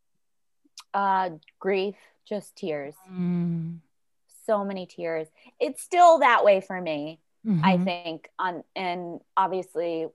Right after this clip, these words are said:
Speaker 1: well, not obviously, but, um, it's not as intense as it was. Um,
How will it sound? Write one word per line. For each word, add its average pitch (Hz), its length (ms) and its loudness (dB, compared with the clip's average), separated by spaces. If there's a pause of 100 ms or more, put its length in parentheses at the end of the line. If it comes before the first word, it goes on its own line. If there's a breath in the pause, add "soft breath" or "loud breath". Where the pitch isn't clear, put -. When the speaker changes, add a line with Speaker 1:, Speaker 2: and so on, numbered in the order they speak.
(140)
Speaker 1:
well, 185 100 -10
not 165 160 -8
obviously, 139 680 -10
but, 147 220 -4 (140)
um, 143 480 -2 (520)
it's 196 220 -4
not 190 380 0 (320)
as 165 720 0 (320)
intense 175 580 -2
as 247 160 -2
it 277 140 0
was. 311 480 0 (560)
Um, 165 720 2